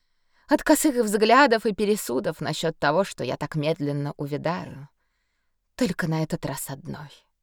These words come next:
Искать какую-нибудь последнюю глушь,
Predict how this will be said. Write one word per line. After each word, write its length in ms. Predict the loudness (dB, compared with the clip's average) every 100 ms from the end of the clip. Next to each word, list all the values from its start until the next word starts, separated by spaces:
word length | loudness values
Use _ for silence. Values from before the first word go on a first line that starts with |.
| _ _ _ _ _
Искать 560 | -4 -2 -2 -2 -4 -8
какую-нибудь 880 | -8 -4 -2 -2 -2 -4 -6 -8 -8
последнюю 640 | -6 0 0 0 -4 -4
глушь, 540 | -4 -4 -6 -10 -16